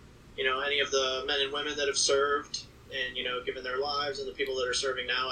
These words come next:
actively and all the families that have been affected and, uh, families that have people, you know, serving now. So just wanted to give a shout-out to them and thank you for, or thank them for their service. And, uh, you know,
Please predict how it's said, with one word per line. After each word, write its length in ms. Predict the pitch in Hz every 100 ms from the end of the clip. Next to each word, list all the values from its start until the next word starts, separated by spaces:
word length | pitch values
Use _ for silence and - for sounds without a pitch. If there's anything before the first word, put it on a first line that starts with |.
| -
actively 440 | - 143 143 151
and 100 | 139
all 100 | 127
the 80 | 160
families 600 | - 143 131 131 127 -
that 120 | 135
have 100 | 123
been 120 | 127 123
affected 460 | 131 120 127 123 - - - - - - -
and, 240 | 131 127
uh, 140 | 127 120
families 360 | 135 123 123 123
that 100 | 123
have 180 | 123
people, 420 | - 135 135 127 123 -
you 80 | 131
know, 80 |
serving 420 | 123 139 127 127 123
now. 300 | 123 131 139
So 180 | - 135
just 200 | - 131
wanted 180 | 135 127
to 40 |
give 140 | 135 127
a 40 |
shout-out 320 | - 131 131
to 80 | 131
them 200 | 127 135
and 80 | 131
thank 280 | - 123 131
you 160 | 135 131
for, 340 | 131 123 120 - - - - - - - -
or 100 | 143
thank 240 | 170 143
them 260 | 147 151 156 -
for 120 | -
their 120 | 139 139
service. 640 | 139 139 165 - - - - 131
And, 220 | 123 123
uh, 300 | 123 120 117 - - - - - - - -
you 60 | 131
know, 220 | 127